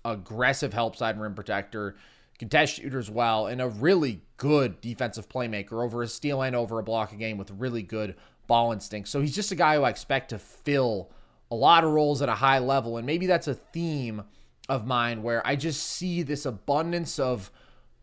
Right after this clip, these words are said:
imperfect guard talents who can do certain things very well but are lacking in other areas,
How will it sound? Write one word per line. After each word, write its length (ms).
imperfect 800
guard 380
talents 500
who 140
can 200
do 200
certain 420
things 560
very 300
well 240
but 100
are 140
lacking 480
in 80
other 280
areas, 560